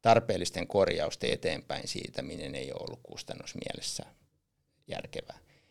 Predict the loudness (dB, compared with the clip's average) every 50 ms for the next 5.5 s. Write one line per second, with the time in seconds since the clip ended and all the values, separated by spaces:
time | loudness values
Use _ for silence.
0 | _ _ -6 -6 -4 -2 0 2 2 2 2 2 -2 -10 -20 _ _ _ _ -20
1 | -20 _ -20 _ _ _ _ 8 12 12 12 12 12 8 10 10 10 10 10 10
2 | 8 8 8 8 6 4 6 6 6 8 8 6 6 6 4 2 0 0 0 2
3 | 2 4 6 8 8 6 6 6 0 0 0 0 0 0 0 2 0 0 -2 -2
4 | -4 0 2 2 2 2 0 2 2 0 0 -2 -6 -8 -8 -8 -8 -8 -2 2
5 | 2 2 2 0 -4 -6 -6 -6 -6